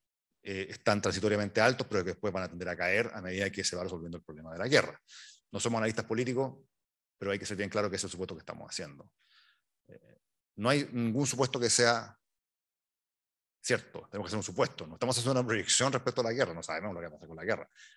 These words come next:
pero sí tenemos que hacer un supuesto y creemos que el supuesto más razonable es que no va a haber un escalamiento adicional que englobe al mundo en una guerra mundial. O sea, si no,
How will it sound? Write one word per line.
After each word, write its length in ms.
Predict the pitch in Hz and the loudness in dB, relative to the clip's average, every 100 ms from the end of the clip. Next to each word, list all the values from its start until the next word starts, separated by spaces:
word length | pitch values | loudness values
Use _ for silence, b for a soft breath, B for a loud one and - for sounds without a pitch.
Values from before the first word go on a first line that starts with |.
| _ | _
pero 160 | - 85 | -10 -6
sí 300 | - 107 110 | 0 0 0
tenemos 240 | 107 98 | -2 -6
que 60 | 95 | -4
hacer 100 | 98 | -6
un 60 | 90 | -6
supuesto 380 | 87 104 - | -4 -4 -2
y 120 | 98 - | -8 -6
creemos 500 | 87 90 104 107 - _ | -4 0 0 0 -6 _
que 120 | - 78 | -14 -10
el 60 | |
supuesto 300 | - 92 87 | -6 -6 -4
más 100 | 90 | -2
razonable 520 | 117 160 196 180 196 190 B B B _ | 2 8 10 10 6 2 B B B _
es 160 | 117 117 | -2 2
que 160 | 123 | 2
no 100 | 110 | 4
va 60 | 104 | 6
a 20 | |
haber 160 | 107 117 | 6 4
un 60 | |
escalamiento 800 | 110 110 95 101 101 - 107 - b b _ | 2 0 2 0 -2 0 -2 -2 b b _
adicional 680 | 95 101 - 101 104 107 107 | 2 2 4 4 4 4 0
que 460 | - 95 95 - 95 | 0 2 2 -2 -4
englobe 460 | 90 85 92 92 | -4 0 2 4
al 80 | 90 | 2
mundo 260 | 90 90 90 | 2 0 -2
en 60 | |
una 100 | 82 | -4
guerra 160 | 78 78 | -8 -6
mundial. 340 | 92 139 - - _ | 2 4 2 -2 _
O 160 | _ - | _ -8
sea, 160 | 71 | -8
si 80 | - | -6
no, 420 | 90 90 82 - | -6 -4 -6 -14